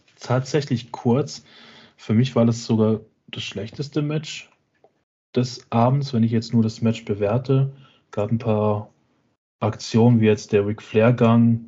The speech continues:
der ganz unterhaltsam und gut ankam. Äh, das Finish am Ende, ähm, war sehr stark. Aber sonst war es echt ein Standardmatch, muss ich ehrlich sagen.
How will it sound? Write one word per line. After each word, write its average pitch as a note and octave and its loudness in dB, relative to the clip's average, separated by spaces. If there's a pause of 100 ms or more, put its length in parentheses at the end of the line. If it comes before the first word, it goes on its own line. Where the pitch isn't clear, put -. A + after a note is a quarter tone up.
(180)
der G#2 0
ganz A2 -2
unterhaltsam A2+ 0
und A2 -2
gut A2 -2
ankam. A#2 2 (760)
Äh, G#2+ 2
das G#2 -6
Finish B2 4
am A2 4
Ende, A#2 4 (680)
ähm, A2 2
war A2 2
sehr A2 2
stark. A2 -4 (280)
Aber A#2 2
sonst B2 0
war B2 4
es A#2+ 0
echt B2 -2
ein B2 2
Standardmatch, A#2 0
muss A2 0
ich G#2+ -6
ehrlich G#2+ -2
sagen. A2+ 2